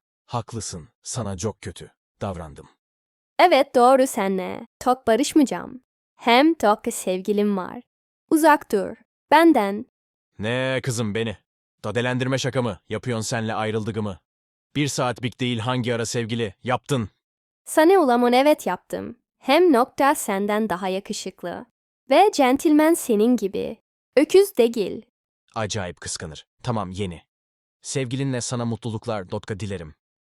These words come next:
Speaker 2: Teşekkürler, git şimdi.
Speaker 1: Gidiyorum.
Speaker 2: Mal kafama sıçayım. Barışabilirdim.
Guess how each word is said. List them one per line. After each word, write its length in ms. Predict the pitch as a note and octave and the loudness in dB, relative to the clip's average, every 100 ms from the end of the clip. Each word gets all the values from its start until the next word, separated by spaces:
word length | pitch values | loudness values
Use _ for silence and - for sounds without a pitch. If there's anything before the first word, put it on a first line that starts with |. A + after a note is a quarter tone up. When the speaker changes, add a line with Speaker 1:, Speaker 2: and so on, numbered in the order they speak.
| _ | _
Speaker 2:
Teşekkürler, 640 | - C4+ D4+ - E4 E4 | 0 2 2 4 4 4
git 220 | F4 B3+ - | 2 0 -2
şimdi. 440 | - D4 A#3 - - _ _ _ _ | 2 2 2 -4 -14 _ _ _ _
Speaker 1:
Gidiyorum. 460 | A2 G#2 F2+ F2+ F2+ _ _ _ _ _ _ _ | -8 -6 -6 -8 -10 _ _ _ _ _ _ _
Speaker 2:
Mal 240 | A3+ C#4+ G4 | 0 2 2
kafama 420 | G4+ G4 G4 G4 | 2 4 4 4
sıçayım. 640 | - C#4 - C4 F#3 - - _ _ | 0 -4 -2 0 -2 -6 -16 _ _
Barışabilirdim. 960 | B3+ F4 - G4 F4+ D#4 C4 C4+ - | 2 4 4 4 6 4 0 -6 -10